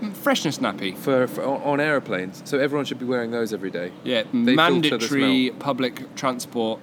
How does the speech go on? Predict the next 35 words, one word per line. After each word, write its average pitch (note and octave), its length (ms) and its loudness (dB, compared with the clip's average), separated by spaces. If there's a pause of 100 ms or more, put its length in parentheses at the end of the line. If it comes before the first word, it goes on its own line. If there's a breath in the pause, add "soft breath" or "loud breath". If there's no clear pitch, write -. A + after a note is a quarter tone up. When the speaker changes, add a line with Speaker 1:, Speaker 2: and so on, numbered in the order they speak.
Speaker 1:
freshness A2+ 420 -4
nappies. - 280 -6
Speaker 2:
So C#3+ 60 2
you C#3+ 60 4
still F#3+ 280 0
get E3+ 160 0
a - 20 -4
little, D3+ 220 -2 (640)
everyone's A#2+ 280 -2
like, A2 260 -4
"Hee C4 140 2
hee," A#3+ 100 0
Speaker 1:
Ah. G3 460 4
Speaker 2:
but C#3 80 4
you C#3 60 4
don't C3+ 180 0
get A#2+ 100 -4
the B2 80 -2
awful A#2+ 280 -4
ghastly - 520 -8
gassing. G#2+ 400 -6
Speaker 1:
Yeah, G2+ 180 -2
ghastly G#2 340 -6
gassing. G2+ 440 -8 (260)
Good D3 280 -4
point, A2 360 -4
actually. A#2+ 460 -6 (140)
Speaker 2:
That's D3+ 160 0
quite B2 180 -2
a, A#2 180 -6
I've - 160 -6
dealt C#3 160 4
Speaker 1:
That's E3 180 4
Speaker 2:
with - 80 0
Speaker 1:
gonna - 20 2